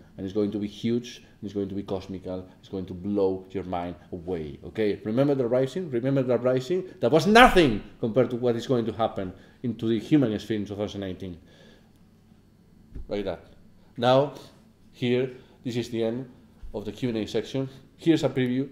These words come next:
of Patsy Garrett, the orc female, <laughs> the orc female, uh, Harris provider of the Varuna Immediate Reaction Force, okay? And here's,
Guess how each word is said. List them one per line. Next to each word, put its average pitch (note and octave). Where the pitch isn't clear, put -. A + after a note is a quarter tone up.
of G2+
Patsy C3
Garrett, A#2+
the A2+
orc A#2
female, A#2+
<laughs> C4+
the C3
orc C3+
female, B2+
uh, G#2+
Harris C3
provider A#2+
of A2
the A2+
Varuna A#2
Immediate A2
Reaction G#2+
Force, A#2+
okay? B2
And A#2
here's, C3